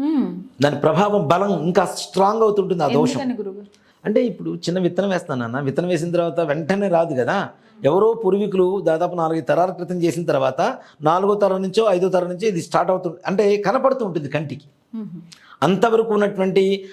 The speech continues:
Speaker 2: ముత్తాతలు సంపాదించినటువంటి సంపాదన మొత్తం కరగబెట్టుకొని తింటూ కూర్చుంటాం.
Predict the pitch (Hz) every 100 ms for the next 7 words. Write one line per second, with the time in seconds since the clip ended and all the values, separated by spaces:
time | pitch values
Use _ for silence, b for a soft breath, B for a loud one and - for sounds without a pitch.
0 | B B 143 156 208 208 202 190 185 180
1 | 180 180 185 175 170 170 185 180 175 180
2 | 190 180 165 160 180 175 180 165 160 180
3 | 170 - 139 127 185